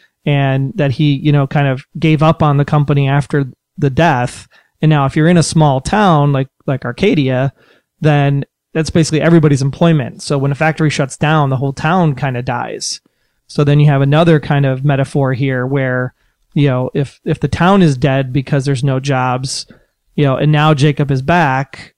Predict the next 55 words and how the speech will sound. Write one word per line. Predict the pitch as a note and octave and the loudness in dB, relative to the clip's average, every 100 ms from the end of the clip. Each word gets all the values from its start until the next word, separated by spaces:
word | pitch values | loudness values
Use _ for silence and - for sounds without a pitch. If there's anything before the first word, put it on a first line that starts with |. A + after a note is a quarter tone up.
| - | -2
you | C#3+ | 0
know, | C3+ | 2
what | C3 D3+ | 2 0
does | D3+ C#3+ | 0 -2
that | C#3 | -4
bring | C#3 D3 | -2 0
up | C#3+ C#3 | 0 -2
from | - C#3+ - | -4 -4 0
all | D3 D3 D3+ | 0 2 0
of | C#3 | 0
these | C#3+ | -2
people | - D#3+ D3+ | -2 -2 -2
for | C3 C#3+ | -4 -6
the | C#3 | -6
last | C3 - | -8 -6
thirty-two | C#3+ C3+ - | -4 -4 -2
years | C#3+ D3 C#3 | 0 0 0
that | C3+ | -2
have | C3 | -2
been | C#3+ | -2
without | C3+ B2 - | -2 -6 -4
work | D3 C#3+ - | -2 -2 -4
and | C#3+ C3 | -8 -8
without | C3 B2 | -10 -6
income, | C#3+ C#3 D3 C3+ B2+ | -6 -4 -6 -6 -10
et | - | -8
cetera? | C3 - - - _ _ _ _ _ _ _ _ _ _ _ _ | -8 -6 -8 -10 _ _ _ _ _ _ _ _ _ _ _ _
I | E3 | -6
think | D3 G#3 F#3 | 0 2 2
the | |
big | C#3+ F#3 G3+ E3 | 0 2 0 -2
questions | - F#3 - E3+ D3+ | 0 0 2 2 2
we're | |
gonna | D3+ D#3 D3+ | 0 2 2
have | D3 C#3+ C#3 C#3 | 2 0 -2 0
going | D3+ D3 C#3 | 0 0 -2
forward | - D3+ C#3+ C#3 | 0 2 2 0
are | C#3 | -2
going | D3 C#3+ C#3+ | -2 -2 -2
to | D3 | -2
be, | D3 | -2
of | C#3 | -2
course, | - D3 C3+ C3+ - | -2 -2 -2 -4 -6
the, | D3 C#3 - - | -6 -6 -10 -6
this, | D3 - - | -4 -6 -8
you | D#3+ | -4
know, | C#3 | -2
who | C3+ F3+ F3 | 2 4 6
is | D3 | 6
Maggie's | D#3 D3 D3 C3 | 4 2 -2 -2
dad? | D3 C3 A#2 | -2 -2 -4
Is | C3 | -8
it | C#3 | -10
Sheriff | - C#3 B2 | -8 -8 -2
Frank? | F3+ F#3 F#3+ | 2 2 0